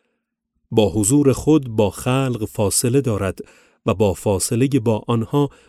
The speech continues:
حضور و شهود دارد. کیف الکیف ولا یقال کیفٌ و عین العین فلا یقال عین اذ هو منقطع الکیفیة والعینیة.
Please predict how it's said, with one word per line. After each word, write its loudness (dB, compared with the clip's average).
حضور -2
و -2
شهود -4
دارد. -10
کیف -2
الکیف -4
ولا 0
یقال 0
کیفٌ -6
و -2
عین 0
العین -6
فلا -2
یقال -6
عین 0
اذ 2
هو -2
منقطع 0
الکیفیة 0
والعینیة. -4